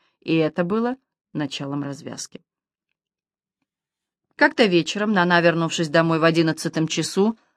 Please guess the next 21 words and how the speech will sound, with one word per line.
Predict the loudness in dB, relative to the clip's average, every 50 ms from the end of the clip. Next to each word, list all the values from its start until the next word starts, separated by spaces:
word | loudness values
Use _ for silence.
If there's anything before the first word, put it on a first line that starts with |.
| _ _ _ _ -4
обнаружила, | -2 -2 0 0 2 2 2 2 2 2
что | 0 0 -2 -4
дверь | -4 -2 -2 -2 -2 -2
заперта | -4 -6 -6 -8 -8 -6 -4 -4 -4
на | -2 -4
засов. | -6 -6 -8 -10 -10 -12 -12 -14 -16 _ _ _ _ _ _ _ _ _ _ _ _ _ _ _ _ _ _ _ _ _
Она | 4 6 6 6
постучала, | 6 4 0 0 0 -2 0 2 2 4 4 4 2 0 -4 _ _ _ _ _ _ _ -6
никто | -6 -6 -6 -4 -4 -4
не | -2 -4
ответил. | -4 -6 -8 -10 -10 -10 -10 -12 -16 -18 -18 _ _ _ _ _ _ _ _ _ _ _ _ _ _ _
Постучала | 0 0 4 4 4 4 6 6 6 6 6
еще, | 6 6 4 2 0 0 0 2
по-прежнему | 2 2 0 0 0 -2 -2 0 0 -2 0 0
нет | 0 -2 -2 -4 -6
ответа. | -10 -10 -8 -8 -8 -8 -10 -14 -20 _ _ _ _ _ _ _ _ _ _ _ _ _ _ _ _ _ _ _ _ _ _ _ _ _ _ _ _ _ _ _
Однако | 0 2 4 4 4 2 0
в | -2
щель | -2 -2 0 2 2 2 2
под | 2 2 0 0
дверью | -2 -2 2 4 4 4 4 0 0 -2